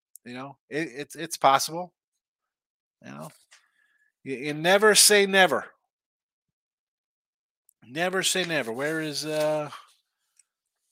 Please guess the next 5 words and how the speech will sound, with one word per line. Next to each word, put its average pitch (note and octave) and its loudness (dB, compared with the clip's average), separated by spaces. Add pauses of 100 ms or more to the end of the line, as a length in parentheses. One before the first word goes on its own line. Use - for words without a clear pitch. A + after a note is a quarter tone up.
(140)
Texas? - 2 (360)
So - -6
they're D3 -2
at F3+ 8
Alabama. E3 4